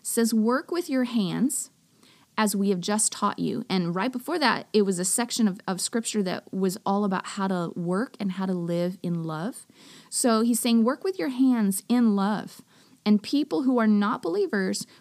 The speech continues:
will respect the way that you live, and you will not need to depend on others," meaning you'll be self-sufficient. Like, God will bless you in such a way that you will be the lender, not the borrower. You will be the head and not the tail, and even unbelievers will respect your lifestyle.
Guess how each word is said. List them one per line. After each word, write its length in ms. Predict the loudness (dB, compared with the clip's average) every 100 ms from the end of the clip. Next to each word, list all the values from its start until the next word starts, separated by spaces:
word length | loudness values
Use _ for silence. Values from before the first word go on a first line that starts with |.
| 2
will 160 | 2
respect 540 | 2 -2 -4 -4 -6 -2
the 100 | 0
way 160 | 2 0
that 100 | 0
you 180 | 0
live, 340 | 0 -2 -4 -6
and 160 | -4 -2
you 100 | 0
will 100 | 0
not 260 | 0 0 -2
need 220 | -4 -4
to 80 | -8
depend 420 | -10 -8 -6 -6
on 160 | -6 -6
others," 400 | -6 -6 -6 0
meaning 400 | 4 4 2 -6 -12 _
you'll 140 | -2 2
be 100 | 0
self-sufficient. 840 | 0 -4 -4 -6 -6 -6 -6 -6
Like, 180 | -6 -2
God 200 | -2 0
will 120 | 0
bless 300 | 0 -2 -2
you 120 | -2
in 100 | -2
such 300 | -2 -4 -4
a 60 | -4
way 320 | -2 -4 -4 -8 -10
that 100 | -6
you 160 | 0 2
will 100 | 2
be 140 | 0
the 120 | 0 -2
lender, 360 | -2 -2 -2
not 220 | -4 -6
the 60 | -8
borrower. 480 | -6 -4 -2 -2 -2
You 140 | -4
will 100 | -4
be 120 | -4
the 100 | -6
head 240 | -6 -6 -4
and 80 | -4
not 200 | -6 -10
the 60 |
tail, 400 | -8 -4 -2 -4 -6 -16 -2
and 140 | 0
even 220 | 2 0
unbelievers 680 | 2 4 4 2 0 0 -2
will 120 | -2
respect 480 | -2 -2 -2 -4 -6
your 120 | -6
lifestyle. 720 | -4 -4 -6 -6 -6 -6 -8